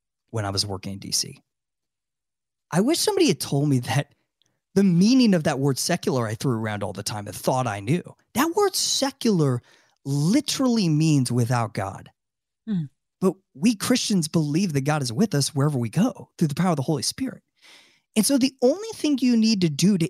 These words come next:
Speaker 1: instantly make Washington, D C, or your neighborhood, or your kid's school, or your secular workplace sacred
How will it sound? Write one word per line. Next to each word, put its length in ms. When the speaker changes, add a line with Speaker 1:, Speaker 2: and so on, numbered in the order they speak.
Speaker 1:
instantly 640
make 300
Washington, 680
D 180
C, 380
or 460
your 240
neighborhood, 640
or 380
your 240
kid's 340
school, 520
or 100
your 180
secular 720
workplace 580
sacred 720